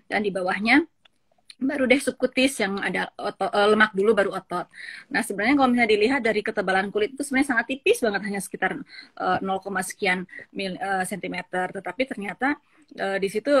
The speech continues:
banyak sekali penyakit-penyakit yang terkait dengan luka tadi itu. Jadi kalau misalnya dilihat dari faktor penyebabnya, eh, kalau dari kami kulit itu dibagi dua dulu yang besar, secara kongenital atau diturunkan ataupun, eh, didapat. Karena sering loh, Mbak, ada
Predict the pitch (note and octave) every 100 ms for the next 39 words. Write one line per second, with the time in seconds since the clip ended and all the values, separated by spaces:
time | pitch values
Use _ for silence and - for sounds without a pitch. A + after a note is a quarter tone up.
0 | - G3+ G3+ G#3+ A3 A#3 A3 G#3 G3+ G3+
1 | C4 A#3 G3 G#3 A#3 G#3 G#3 F#3 E3 -
2 | F3 F3+ - G3 F3 - - - - -
3 | G#3 A3 G3+ G#3+ G3+ G3+ G#3+ G3+ G3+ G#3
4 | G#3 - G3 G#3 G3+ F#3 - A#3 C#4+ D4
5 | G3+ G3 F#3 F#3+ F#3+ F#3 E3 G3+ G3 A#3
6 | B3 C4 G3+ G3 F#3+ A#3 A3 F#3+ F#3 F#3+
7 | F3+ F#3 F3+ F#3+ G#3 - F#3 F#3 - F3
8 | E3+ - - - - - G3+ F#3 G3+ G3+
9 | G3 F#3 G3+ A3+ B3+ G3 F3+ F#3+ F#3 F#3
10 | F#3+ F#3 B3 D4+ G3 F#3 F#3 C4 F#4+ -
11 | - - F#3+ G3 F3+ F3 F3+ F3 - -
12 | - - G3+ A3+ - D4 D4 B3+ A3 G3+
13 | G3 G3